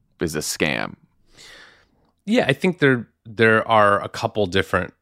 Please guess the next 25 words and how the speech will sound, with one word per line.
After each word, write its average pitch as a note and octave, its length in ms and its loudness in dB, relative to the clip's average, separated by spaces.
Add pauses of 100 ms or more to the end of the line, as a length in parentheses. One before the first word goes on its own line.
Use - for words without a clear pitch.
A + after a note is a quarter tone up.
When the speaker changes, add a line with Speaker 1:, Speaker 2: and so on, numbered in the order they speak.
Speaker 2:
flavors G2 480 0
of G#2+ 80 2
this A2 160 0
argument. A#2 440 2
One, E3+ 260 2
which C3+ 140 -2
I A2+ 60 -4
think D3+ 180 -2
is A2+ 100 0
pretty F3 320 -4
indisputable, G2 720 -2
is G2 140 -4
that G2+ 140 -4
crypto G2+ 320 0
is F2 160 -8
full F2 260 -6
of F2+ 100 -4
scams. G2 580 -8 (160)
Speaker 1:
<laughs> - 280 -10
Speaker 2:
Like, G#2+ 340 0
that C3 260 -2
people B2 260 2
just A2+ 280 -2
get A2+ 180 2
scammed F#2+ 480 -2